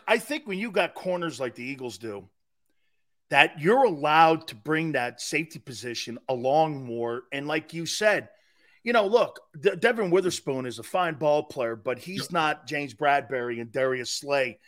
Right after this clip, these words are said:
Speaker 1: And when you're in a position to be able to be a little bit more of a freelance player and you feel more comfortable because you got more quality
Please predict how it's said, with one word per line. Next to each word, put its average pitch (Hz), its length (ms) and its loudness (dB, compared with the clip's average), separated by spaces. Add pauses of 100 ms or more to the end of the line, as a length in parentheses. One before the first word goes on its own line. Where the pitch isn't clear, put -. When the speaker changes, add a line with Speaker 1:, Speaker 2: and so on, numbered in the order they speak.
(360)
Speaker 1:
And 160 220 4
when 165 240 2
you're 285 640 0 (420)
in 247 140 4
a 269 40 -2
position 160 760 -2
to 143 100 -14
be 156 300 0
able 254 220 6
to 165 120 -10
be 160 200 0
a 156 60 4
little 214 360 -2
bit 214 200 2
more 190 220 4
of 143 120 0
a 135 40 -10
freelance 208 640 -2
player 202 560 0 (420)
and 175 220 4
you 226 200 -2
feel 269 280 -4
more 208 260 6
comfortable 180 600 -6
because 151 420 0
you 208 80 -10
got 214 240 0
more 208 160 0
quality 196 440 4